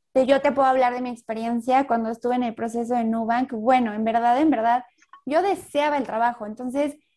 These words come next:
me puse a investigar, no te puedo explicar, o sea, vi muchísimos videos, vi cómo funcionaban los productos y todo, y en la entrevista, al final, tú muestras tu deseo,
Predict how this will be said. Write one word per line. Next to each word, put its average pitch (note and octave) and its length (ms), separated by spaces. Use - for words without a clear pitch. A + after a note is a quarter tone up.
me C#4+ 180
puse D4 280
a F4 40
investigar, A#3+ 560
no B3 160
te C#4+ 80
puedo C#4+ 180
explicar, B3 480
o A3 40
sea, A3+ 180
vi C4+ 360
muchísimos D4+ 960
videos, B3 720
vi C#4+ 220
cómo E4+ 260
funcionaban A#3+ 640
los C#4 140
productos A#3+ 800
y A3+ 80
todo, B3 420
y B3+ 300
en C4 180
la C#4 80
entrevista, C#4 920
al C4 160
final, B3 520
tú C#4 100
muestras C#4 640
tu - 120
deseo, A#3+ 680